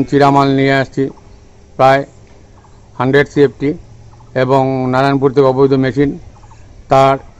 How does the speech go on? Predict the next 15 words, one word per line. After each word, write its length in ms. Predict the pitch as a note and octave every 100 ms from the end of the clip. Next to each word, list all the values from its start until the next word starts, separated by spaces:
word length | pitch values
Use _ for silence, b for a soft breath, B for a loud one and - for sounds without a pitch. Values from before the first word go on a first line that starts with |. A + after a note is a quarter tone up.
| - -
তদন্ত 320 | C3+ C3+ C3+
অব্যাহত 440 | C3 C3 D3 C#3+
থাকবে। 380 | C#3+ C#3 C3 D3+ D3 - - - - - -
এই 320 | C3+ C#3+ C#3+ C#3 - - - - - - -
illegal 580 | B2+ C#3 C#3+ C#3 D3 D3+
কামের 320 | C#3+ C#3 C#3+
পেছনে 360 | C3+ C3+ C#3 C3+
কে 160 | D3
বা 160 | C#3+ C#3
কারা 240 | C#3 C#3
যুক্ত, 360 | B2+ C3 D3 C#3 - - - - -
তাদেরকে 480 | C3 C3+ C#3+ C#3
যাতে 280 | C3+ C3 C3
উপযুক্ত 400 | B2+ C3 B2+ _
শা- 200 | C#3 C#3